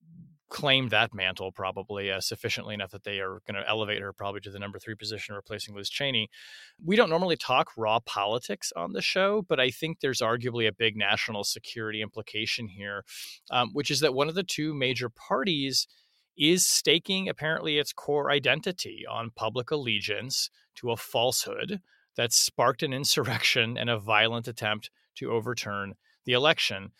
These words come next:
I doubt that Kevin McCarthy, who's the Republican leader in the House, would agree with that characterization. It sure seems like a lot of his fellow Rep-, Republicans might. There is a report out today that a number of Republicans may actually leave the party and form a,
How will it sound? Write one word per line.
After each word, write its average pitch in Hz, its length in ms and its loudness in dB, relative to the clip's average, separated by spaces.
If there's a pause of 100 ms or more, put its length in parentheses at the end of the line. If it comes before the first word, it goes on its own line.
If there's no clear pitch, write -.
(240)
I 117 100 2
doubt 127 280 8
that 123 100 -2
Kevin 131 240 0
McCarthy, 117 420 -2
who's 175 120 -4
the 120 80 -2
Republican 113 340 -2
leader 113 160 -4
in 107 80 -6
the 104 40 -4
House, 113 360 -2
would 110 100 -6
agree 107 540 -4
with 175 140 -2
that 170 180 2
characterization. 175 960 0 (360)
It - 120 0
sure 151 240 6
seems 165 260 2
like 160 160 6
a 127 40 0
lot 120 180 8
of 139 80 4
his 135 120 -2
fellow 131 260 2
Rep-, 107 200 -2
Republicans 123 680 2
might. 104 420 4
There 110 160 2
is 110 120 0
a 104 80 -4
report 117 420 -2
out 110 220 4 (120)
today 110 600 0
that 104 300 -2
a 110 120 -4
number 139 280 4
of 131 100 0
Republicans 120 600 -2
may 113 200 0
actually 110 400 2
leave 127 560 -2
the 123 80 -4
party 151 640 0
and 117 160 -6
form 113 580 -2 (480)
a, 113 540 4